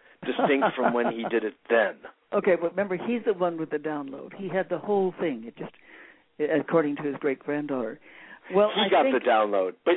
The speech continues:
Speaker 1: I
Speaker 2: he
Speaker 1: think
Speaker 2: got
Speaker 1: you
Speaker 2: the download.
Speaker 1: downloaded
Speaker 2: I think
Speaker 1: him.
Speaker 2: he started it out fairly. Yeah, not me. He got the download. I just followed.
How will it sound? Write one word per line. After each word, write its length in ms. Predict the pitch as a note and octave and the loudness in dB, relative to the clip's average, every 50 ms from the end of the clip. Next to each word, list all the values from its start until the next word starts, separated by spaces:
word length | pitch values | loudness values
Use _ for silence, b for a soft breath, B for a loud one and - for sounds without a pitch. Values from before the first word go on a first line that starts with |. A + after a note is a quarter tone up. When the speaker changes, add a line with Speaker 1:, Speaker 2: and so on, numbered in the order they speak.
| - | 4
Speaker 1:
I 100 | E3+ F#3+ | 6 4
Speaker 2:
he 60 | B3 C4 | 6 6
Speaker 1:
think 40 | |
Speaker 2:
got 180 | - A#3+ A#3 - | 4 2 2 2
Speaker 1:
you 80 | E3 E3+ | 0 2
Speaker 2:
the 60 | G3+ | 4
download. 400 | G#3 D3+ D3 C#3+ C#3+ C#3+ C3+ C3 | 4 4 4 4 4 4 4 4
Speaker 1:
downloaded 140 | A#2+ A#2+ A2+ | 6 4 4
Speaker 2:
I 80 | - A#2+ | 4 4
think 20 | C#3 C#3+ | 4 4
Speaker 1:
him. 80 | C3 - | 4 2
Speaker 2:
he 40 | - - | 0 0
started 340 | B3+ A3+ A3+ A3 A3+ G#3 | 2 2 2 2 2 2
it 120 | G#3 G3+ F#3 | 2 2 2
out 220 | G3 F#3 F3+ F3+ - - - - | 2 0 -2 -2 -6 -12 -10 -4
fairly. 440 | - G#3 G3 G3 G3 G3 F#3 F3+ - | -2 0 0 0 0 -2 -2 -4 -4
Yeah, 200 | F#3 F3 D3+ C#3 | -4 -4 -4 -4
not 280 | D3 D#3+ F3+ F#3+ - - | -6 -8 -8 -8 -8 -10
me. 180 | D#3 C#3+ C#3 D3+ | -10 -10 -8 -8
He 100 | E3+ F#3+ | -8 -4
got 200 | F3+ F3 E3 D#3+ | -4 -4 -4 -4
the 60 | E3+ | -6
download. 480 | D#3 D3 D#3+ D#3 D#3 D#3 D3+ D#3 D#3 D3 | -6 -4 -4 -2 -2 -4 -4 -4 -4 -2
I 140 | C#3+ D3 D#3+ | -4 -4 -6
just 160 | D#3+ E3+ - - - | -8 -12 -16 -6 -2
followed. 360 | - D#3 D3+ C#3+ C#3 C#3 C#3 | 0 2 2 2 -2 -4 -6